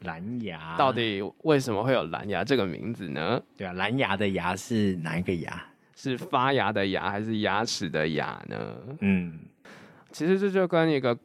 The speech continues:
Speaker 2: 小故事有关啊，就是在一九九六年的时候，有三间公司，Intel、还有 Ericsson，就是已经被 Sony 买下的公司，和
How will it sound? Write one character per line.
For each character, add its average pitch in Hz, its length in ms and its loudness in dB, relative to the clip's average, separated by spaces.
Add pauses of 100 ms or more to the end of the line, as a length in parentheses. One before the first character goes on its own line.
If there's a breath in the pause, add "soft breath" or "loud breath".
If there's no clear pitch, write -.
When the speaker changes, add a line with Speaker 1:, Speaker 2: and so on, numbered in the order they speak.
(180)
Speaker 2:
小 107 240 4
故 127 240 2
事 120 260 -2
有 80 220 2
关 104 200 0
啊， 92 140 0
就 117 140 -2
是 127 100 -4
在 123 220 4
一 156 200 0
九 120 220 2
九 92 300 -2
六 120 200 6
年 85 160 0
的 80 120 -2
时 73 260 -10
候， 113 320 0
有 104 160 -2
三 117 340 0
间 101 300 0
公 87 260 -4
司， 87 380 -4
Intel、 127 580 2 (280 loud breath)
还 110 180 -2
有 107 120 0
Ericsson， 113 640 -2
就 123 140 0
是 127 160 2
已 - 20 2
经 110 160 0
被 117 140 4
Sony 113 420 2
买 92 220 -4
下 113 160 -2
的 87 100 -4
公 82 280 -4
司， 90 200 -8
和 110 160 -4